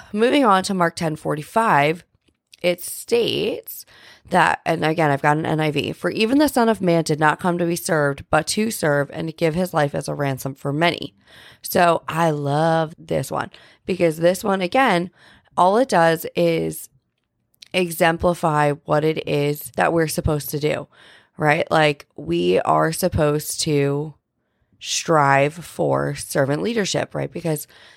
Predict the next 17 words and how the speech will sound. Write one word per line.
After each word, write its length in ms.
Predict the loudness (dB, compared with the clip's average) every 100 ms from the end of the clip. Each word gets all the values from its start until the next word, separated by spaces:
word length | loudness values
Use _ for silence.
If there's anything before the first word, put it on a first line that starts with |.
| _
this 420 | 2 4 4 0 -2
verse 640 | 0 2 2 0 -4 -12 -18 _ _ _ _ _ -2
is 180 | 0 2
the 120 | -2
full 360 | 0 2 2
culmination 720 | 2 0 2 0 -2 -2 -2 -4
of 120 | -4
Jesus's 600 | -6 -6 -6 -6 -6 -6
ministry, 600 | -2 0 -2 -4 -8 -10 -16 -20 -20 -4
right? 180 | 0 0
He 140 | 0 0
sacrificed 600 | 0 0 0 2 2 0
himself 720 | -2 2 4 4 2 -2 -20 _ _ _
for 320 | _ 2 2 4
our 200 | 2 2
salvation. 720 | 0 0 0 -2 -2 -4 -6 -20 _ _ _ _ _ -20 -20 _ -20 -4
And 420 | 2 4 2 0